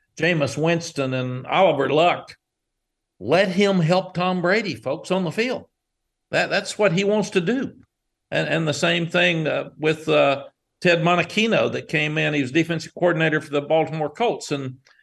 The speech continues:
defensive line coach last year for the Falcons. We need help in rushing the passer.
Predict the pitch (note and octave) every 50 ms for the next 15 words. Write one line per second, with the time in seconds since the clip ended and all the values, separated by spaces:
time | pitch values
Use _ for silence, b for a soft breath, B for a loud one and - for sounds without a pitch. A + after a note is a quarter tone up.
0 | b b - D#3+ D#3+ D#3+ F3+ E3 D#3+ E3 C#3+ C#3 D3+ D#3 F3 F#3+ F#3+ - - E3
1 | D3 C#3+ D3 - D3+ D3 D3 D3+ D#3 D#3 - - D#3 D3+ D3+ D3 - C#3 D3 -
2 | E3+ E3 F#3+ G#3 G3+ F#3+ D#3+ C3+ - b b b b b - - A#2 B2+ D#3 F3+
3 | G3+ A3 A3 G3+ F#3+ D#3 C#3+ D3+ F3 G#3 A3 - - E3+ D3 C#3+ D3+ D#3+ E3 -
4 | - E3 D#3 C#3+ - F3 G3 A3+ A#3 - - - - -